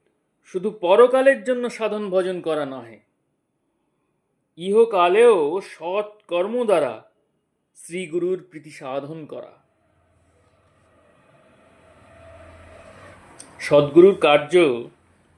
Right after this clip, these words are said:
শুধু তাহার দেহ ধারণের পঞ্চাশ ষাট বৎসর অতীত হইলেই শেষ হইয়া যায় না। এত অল্প কাজের জন্য ভগবান অবতীর্ণ হন না। সদ্গুরুর কার্যধারা ও শক্তি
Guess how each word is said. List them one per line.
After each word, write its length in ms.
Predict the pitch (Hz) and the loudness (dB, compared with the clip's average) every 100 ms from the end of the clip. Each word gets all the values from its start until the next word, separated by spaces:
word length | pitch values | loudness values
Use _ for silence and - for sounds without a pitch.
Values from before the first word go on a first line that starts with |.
| _ | _
শুধু 500 | - 196 233 240 294 | -10 -6 -2 2 2
তাহার 480 | 285 247 240 240 190 | 4 2 4 2 2
দেহ 220 | 180 208 | 2 2
ধারণের 440 | 190 196 196 202 190 | 2 2 0 -4 -6
পঞ্চাশ 540 | 165 165 160 185 185 - | -6 -8 -6 -2 -4 -2
ষাট 260 | 185 175 | -4 -4
বৎসর 420 | 190 190 - 196 170 | -6 -8 -6 -4 -4
অতীত 340 | 156 170 160 | -6 -14 -12
হইলেই 380 | 170 175 185 180 | -10 -4 -4 -4
শেষ 340 | - 151 147 | -10 -12 -10
হইয়া 260 | 165 165 165 | -8 -2 -2
যায় 300 | 139 123 135 | -2 -6 -6
না। 300 | 147 117 - _ _ _ _ _ _ _ _ _ _ _ _ _ | -8 -10 -14 _ _ _ _ _ _ _ _ _ _ _ _ _
এত 360 | - 117 123 165 | -10 -6 -6 -4
অল্প 520 | 160 147 135 131 160 | 0 2 0 -4 -8
কাজের 380 | 151 160 165 151 | -2 0 0 -4
জন্য 280 | 160 170 170 | -6 -8 -8
ভগবান 460 | 139 143 147 156 | -4 -4 -2 -4
অবতীর্ণ 500 | 143 139 139 143 151 | -4 -6 -8 -10 -10
হন 220 | 131 139 151 | -10 -10 -8
না। 260 | 151 110 - _ _ _ _ _ _ _ _ _ _ _ _ _ - | -8 -12 -16 _ _ _ _ _ _ _ _ _ _ _ _ _ -18
সদ্গুরুর 720 | - 131 131 139 151 160 165 | -8 -6 -6 -8 -6 -6 -6
কার্যধারা 840 | 143 139 139 151 147 147 156 165 | 0 0 0 -6 -6 -2 2 2
ও 200 | 160 156 | 2 -2
শক্তি 680 | 143 156 143 147 160 165 - | -6 -12 -12 -14 -20 -20 -20